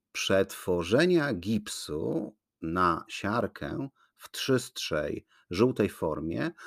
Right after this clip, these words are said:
dokonały na najprawdopodobniej mikroreaktory chemiczne zwane bakteriami.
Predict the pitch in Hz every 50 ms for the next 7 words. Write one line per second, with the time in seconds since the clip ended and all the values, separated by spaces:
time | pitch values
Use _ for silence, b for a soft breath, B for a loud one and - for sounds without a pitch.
0 | B B - 107 107 - 123 104 98 117 139 156 165 170 175 170 151 120 104 107
1 | 113 120 120 127 127 127 131 143 - - - _ _ _ _ _ _ - 104 110
2 | 120 131 143 151 151 - - 120 101 90 87 92 - - 87 78 78 82 78 80
3 | 82 85 104 - 65 - B B B B B B _ - 101 127 160 156 - -
4 | 147 147 143 143 143 139 - - _ 113 117 131 139 143 - - - 147 120 104
5 | - - 90 90 82 76 - - - 131 156 170 135 131 135 151 151 151 156 156
6 | 165 - - - 139 147 147 - - - 143 120 - - - - - _ _ _